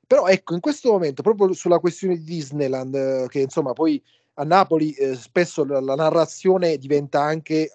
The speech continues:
spesso macchiettistica di questa cosa, ma come ge-, per-, perché lo spazio pubblico è gestito in questo modo e non è gestito in una maniera più intelligente?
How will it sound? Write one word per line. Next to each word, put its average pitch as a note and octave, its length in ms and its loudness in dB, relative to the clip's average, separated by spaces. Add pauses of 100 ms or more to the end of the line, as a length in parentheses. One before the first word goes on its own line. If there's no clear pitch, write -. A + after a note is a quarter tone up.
spesso D3+ 400 -6
macchiettistica C#3 920 -10
di B2+ 80 -12
questa C3 320 -12
cosa, C3 400 -6 (520)
ma F3+ 280 2 (440)
come C#4+ 280 0
ge-, B3 260 -6
per-, A#3+ 200 -2 (160)
perché - 300 -2
lo D#3+ 80 2
spazio D3 420 -4
pubblico C#3+ 640 -4 (720)
è F3 160 4
gestito E3 480 0
in D#3 100 0
questo D#3 360 0
modo D#3 260 6
e D3 60 0
non C#3 100 -4
è C#3+ 80 -2
gestito C#3+ 320 -14
in C#3+ 80 -8
una C#3 140 -4
maniera C#3+ 340 -4
più C#3 240 -10
intelligente? A#2+ 920 -6